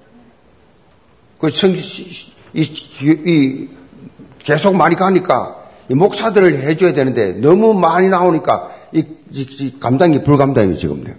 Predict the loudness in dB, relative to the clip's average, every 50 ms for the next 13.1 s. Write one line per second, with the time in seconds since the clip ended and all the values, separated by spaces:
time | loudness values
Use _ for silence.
0 | -20 _ _ _ _ _ _ _ _ _ -10 -6 -4 -2 -2 -2 -2 -4 -4 -4
1 | -6 -6 -8 -10 -12 -14 -20 -20 -20 -20 -20 _ _ _ _ _ -8 -8 -6 -6
2 | -4 -4 -2 0 0 0 0 0 0 0 2 4 4 4 4 2 0 0 0 0
3 | 0 0 0 0 0 0 0 -2 -6 -8 -14 -20 -20 -20 _ _ _ _ _ _
4 | _ _ _ _ _ _ _ _ _ _ _ _ _ _ _ _ _ -20 -20 -20
5 | -20 -20 -20 -20 _ -20 -20 _ _ _ _ _ _ _ _ _ _ _ _ _
6 | _ _ _ _ _ _ _ _ _ _ _ _ _ _ _ _ -2 0 0 0
7 | 2 2 2 2 0 0 2 2 4 4 4 2 2 0 0 -2 -4 -6 -6 -4
8 | -2 0 0 0 2 2 2 0 0 0 0 2 4 4 4 4 4 4 4 4
9 | 4 2 0 2 2 4 4 4 2 0 -4 -10 -16 -18 -20 -20 -6 0 2 2
10 | 4 2 2 2 0 0 0 0 0 0 0 -2 -4 -4 -4 -6 -8 -8 -6 -6
11 | -6 -6 -4 -4 -4 -4 -2 -2 -2 0 2 0 0 0 0 0 0 0 0 0
12 | 0 2 2 2 2 2 2 2 2 2 4 4 4 4 4 2 -2 -6 -12 -16
13 | -20 -20